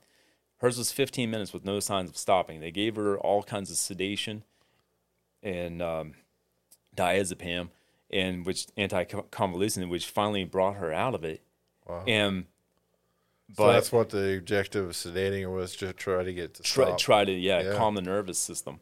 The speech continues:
Speaker 2: Mm-hmm.
Speaker 1: And so they, and,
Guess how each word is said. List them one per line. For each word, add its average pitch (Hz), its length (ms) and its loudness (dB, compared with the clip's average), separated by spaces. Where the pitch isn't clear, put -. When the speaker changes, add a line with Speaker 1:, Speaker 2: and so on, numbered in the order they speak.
Speaker 2:
Mm-hmm. 95 360 -20
Speaker 1:
And 98 240 -2
so 98 400 4
they, 107 420 -2
and, 95 240 -2